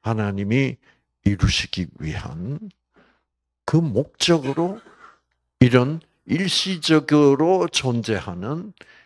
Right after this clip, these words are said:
이 시간과 공간의 제한을 받는 이런 흙-, 흙으로, 물질로 만들어진 우리를 창조하셨다.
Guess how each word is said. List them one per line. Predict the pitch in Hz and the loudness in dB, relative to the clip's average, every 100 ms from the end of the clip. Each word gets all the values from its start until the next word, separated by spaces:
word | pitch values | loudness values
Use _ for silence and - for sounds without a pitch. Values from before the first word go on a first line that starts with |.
| _ _ | _ _
이 | - 95 92 _ _ | -4 -2 -4 _ _
시간과 | - - 113 104 95 95 | -4 -2 0 -2 -2 -4
공간의 | - 92 87 87 85 82 82 - | -4 -4 -6 -6 -6 -8 -12 -2
제한을 | - 107 110 143 156 127 | 0 2 2 2 2 2
받는 | 123 120 117 123 139 135 - - _ - | -2 -2 -4 -4 -6 -12 -18 -20 _ -4
이런 | 95 101 95 - _ _ | -2 -2 -4 -10 _ _
흙-, | - - _ - | -18 -18 _ -16
흙으로, | - - 127 104 90 87 73 _ | -12 0 0 0 -4 -4 -8 _
물질로 | - 117 139 - 139 123 101 | -2 0 0 2 4 4 2
만들어진 | 85 85 82 85 73 - 90 101 90 - - - _ | 0 -6 -6 -8 -8 -8 -8 -8 -10 -16 -20 -20 _
우리를 | - 98 90 82 87 117 - | -10 -6 -6 -4 -6 -6 -2
창조하셨다. | - - 92 107 - - - - _ - - - - | -2 -2 -10 -14 -12 -12 -12 -14 _ -14 -14 -14 -18